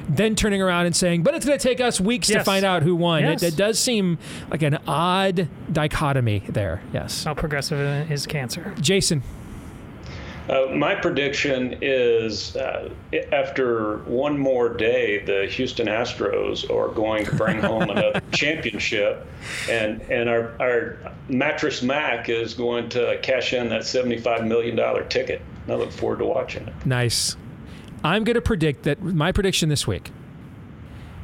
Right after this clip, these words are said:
Speaker 1: Ron DeSantis will break the record for the largest margin of victory by a Republican gubernatorial candidate in Florida state history. The current record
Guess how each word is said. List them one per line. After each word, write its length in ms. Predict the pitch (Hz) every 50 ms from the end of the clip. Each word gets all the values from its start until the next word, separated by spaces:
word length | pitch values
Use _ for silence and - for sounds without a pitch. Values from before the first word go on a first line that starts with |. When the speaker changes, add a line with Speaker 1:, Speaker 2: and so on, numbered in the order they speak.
| - - -
Speaker 1:
Ron 340 | 135 147 151 180 214 226
DeSantis 600 | 214 226 - - - 208 185 165 - - 147 - -
will 120 | 139 123
break 320 | 113 117 135 151 175 165 -
the 80 | - 160
record 500 | 139 131 139 147 135 - - 92 82 - - - - - - - - - - - - - - - - - -
for 140 | - - 165
the 100 | 131 131
largest 500 | 127 131 143 160 175 180 175 202 - -
margin 420 | 165 151 151 160 175 147 160 180 170
of 80 | 156
victory 380 | 139 147 147 - - 135 127 127
by 200 | 120 131 127 127
a 80 | 127 123
Republican 680 | 123 123 123 - - 151 156 165 180 156 - 175 170 151
gubernatorial 760 | 139 160 160 156 156 143 135 - - 156 151 147 143 135 123
candidate 460 | - - 131 120 117 113 107 117 - - -
in 140 | - 117 110
Florida 480 | - - - - 147 151 147 143 151 139
state 360 | - - - 139 135 135 -
history. 500 | - - - 127 - - - - - - - - - - - - - - - - - - - - -
The 80 | - -
current 360 | - - 180 185 202 220 -
record 440 | 202 175 165 - - 120 120 123